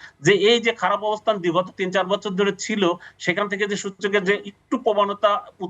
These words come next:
ঊর্ধ্বমুখী রয়েছে, এই প্রবণতাটা আসলে really ধরে থাকবে কিনা, এতে সাস্টেনেবিলিটি কতটুকু, সেটা নিয়ে তারা হয়তো আশঙ্কা প্রকাশ, প্রকাশ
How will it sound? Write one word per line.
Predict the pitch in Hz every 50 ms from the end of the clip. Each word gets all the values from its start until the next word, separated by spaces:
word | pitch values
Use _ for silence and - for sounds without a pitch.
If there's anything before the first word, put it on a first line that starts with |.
| - -
ঊর্ধ্বমুখী | 185 165 170 208 214 214 208 202
রয়েছে, | 208 185 196 208 208 208 - 185 175 - _ _ _ _
এই | - 151 180 240
প্রবণতাটা | 247 - 226 214 214 220 220 220 214 226 214 214 214 214
আসলে | 208 202 - - 220 214 214
really | 202 175 185 196 202 202 202
ধরে | 160 165 190 202
থাকবে | 185 - 180 185 185 196
কিনা, | 190 185 180 165 180 202 196 - - _ _
এতে | - 170 180 180 214
সাস্টেনেবিলিটি | 196 - 190 175 185 220 208 202 202 208 190 208 202
কতটুকু, | - 175 170 - 196 220 208 - 202
সেটা | 202 - - 202 190 233
নিয়ে | 233 226 226 220
তারা | 220 196 196
হয়তো | 196 202 196 202
আশঙ্কা | 170 156 170 196 190 202 214
প্রকাশ, | 196 196 - - 190 185
প্রকাশ | - 185 165 175